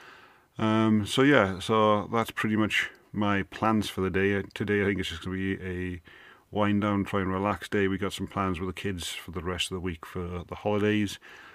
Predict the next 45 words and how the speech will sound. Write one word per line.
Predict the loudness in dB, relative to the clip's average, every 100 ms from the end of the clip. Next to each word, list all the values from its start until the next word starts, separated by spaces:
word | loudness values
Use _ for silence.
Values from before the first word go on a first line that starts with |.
| -20 _ 2
and | 4 6 4
just | 0 2
try | 4
and | 4
focus | -2 -2 -2
on |
myself. | -2 0 0 0
So | 0
this | 0
is | 0
why | 0
I | 0
thought | -2 -2
I'm | -2 -2
gonna | 0 0 0 -4
record | -8 -6 -2 2 4 2 0 -10 -20 -20 -20 _ -4
my | -4
thoughts | 0 0 0 -2 -4 -4
and | -4 -6
things | -4 -4
like | -4 0
that. | 0 0 -8 -18 -20 -20 -20 _
Um, | -4 -2 -2 -4 -4 -8 -14 _ _
like | -6 -4
I |
say, | -2 0 0
if | 0 -2
you | -2
haven't | 0 2 4 2
listened | 0 -2
to | -2
this | -4
before, | -4 -6 -2 -2 -2 -2
this | -4 -4
is | -4
just, | -4 -4 -4 -6 -14 -20 -20 -12
uh, | -6 -6 -2
an | -2
outlet | -2 -4 -4
for | -2
me | 0 0 -2
to | -2
speak, | -4 0 0 0 -4 -10
'cause | -6 -6
I, | -6